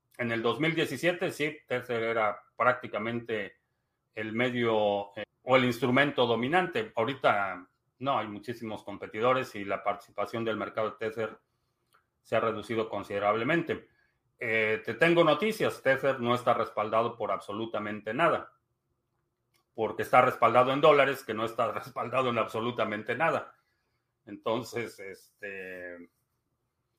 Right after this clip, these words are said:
¿qué, qué sucedería con el precio? Tendríamos una bajada estrepitosa, eh, supongo, pero sería temporal. Se está hablando del primer, mm, exchange descentralizado sobre la red de Cardano, Sunday Swap.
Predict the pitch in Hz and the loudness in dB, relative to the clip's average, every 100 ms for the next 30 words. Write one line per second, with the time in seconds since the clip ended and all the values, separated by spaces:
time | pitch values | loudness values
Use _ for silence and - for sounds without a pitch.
0 | _ _ _ _ - 143 147 127 175 160 | _ _ _ _ 0 0 0 2 2 2
1 | 151 143 151 156 139 127 165 170 175 175 | 0 2 2 2 2 4 2 4 0 0
2 | 131 123 143 143 131 139 131 113 131 131 | -4 2 2 2 -4 -2 0 0 0 2
3 | 120 110 101 98 98 110 107 - 110 110 | 0 0 -4 -6 -4 -4 -4 -4 -4 -4
4 | 117 110 143 170 175 - _ _ - 104 | -4 -2 0 0 -4 -8 _ _ -20 -18
5 | 101 95 107 - 123 139 156 170 - 110 | -16 -16 -10 -4 -2 -2 -4 -4 -8 -8
6 | 101 98 98 95 95 101 107 - 98 101 | -6 -6 -6 -8 -8 -8 -6 -6 -10 -6
7 | 117 135 - - - 110 110 113 113 113 | -4 -4 -8 -20 -20 -12 -6 -4 -4 -6
8 | 101 85 98 110 110 - _ 104 98 95 | -8 -12 -8 -8 -8 -12 _ -18 -14 -14
9 | 92 92 _ - - 127 127 113 107 101 | -14 -16 _ -20 -4 -2 -2 -4 -4 -4
10 | 104 101 131 139 117 110 101 98 98 123 | -4 2 4 4 0 -4 -4 -4 -2 -2
11 | 120 110 104 98 117 131 123 117 117 113 | -2 -4 -4 2 2 2 0 -4 -6 -8
12 | 113 107 101 92 - 117 - | -6 -6 -8 -6 0 0 0